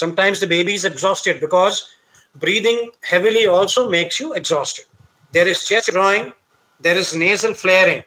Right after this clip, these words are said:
The baby is making an effort to take in air, grunting, and cyanosis. Well,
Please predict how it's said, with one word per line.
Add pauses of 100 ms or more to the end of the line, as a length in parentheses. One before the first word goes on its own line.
(480)
The
baby
is
making
an
effort
to
take
in (400)
air, (600)
grunting, (360)
and
cyanosis. (300)
Well,